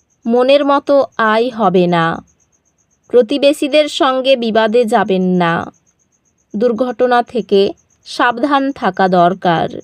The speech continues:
স্ত্রীর সঙ্গে ঝগড়ার সুযোগ বাইরের লোক নিতে পারে। চাকরির জন্য কোনো বন্ধুর সঙ্গে আলোচনা হতে পারে। ভ্রমণের জন্য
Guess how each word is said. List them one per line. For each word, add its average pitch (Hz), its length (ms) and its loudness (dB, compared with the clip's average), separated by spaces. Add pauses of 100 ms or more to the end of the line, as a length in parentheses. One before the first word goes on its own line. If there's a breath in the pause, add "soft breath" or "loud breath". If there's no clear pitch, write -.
(920)
স্ত্রীর 302 500 -2
সঙ্গে 294 520 2
ঝগড়ার 254 520 0
সুযোগ 196 480 -2 (340)
বাইরের 240 580 0
লোক 226 320 2
নিতে 196 400 0
পারে। 170 340 0 (1040)
চাকরির 269 500 0
জন্য 262 320 0 (120)
কোনো 247 300 0
বন্ধুর 220 420 2
সঙ্গে 233 460 0 (200)
আলোচনা 220 600 0
হতে 185 320 -6
পারে। 175 420 -2 (1000)
ভ্রমণের 247 540 0
জন্য 254 320 0